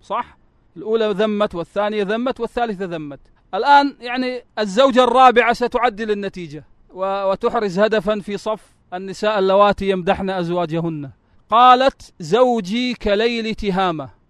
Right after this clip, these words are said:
تعرفون ليل تهامة؟ أبو أنس، ليل تهامة هو من أروع وأجمل الأجواء. تهامة التي في، في اليمن ليلها ليل بديع، يعني تكييف رباني،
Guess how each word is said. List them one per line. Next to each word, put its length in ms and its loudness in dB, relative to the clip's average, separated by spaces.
تعرفون 360 -6
ليل 180 -2
تهامة؟ 480 -4
أبو 280 -8
أنس، 340 -10
ليل 300 2
تهامة 800 0
هو 240 -2
من 340 -10
أروع 380 0
وأجمل 600 -4
الأجواء. 640 0
تهامة 580 0
التي 320 -8
في، 320 -12
في 100 -18
اليمن 540 -6
ليلها 920 6
ليل 400 0
بديع، 420 2
يعني 880 4
تكييف 500 -4
رباني، 560 4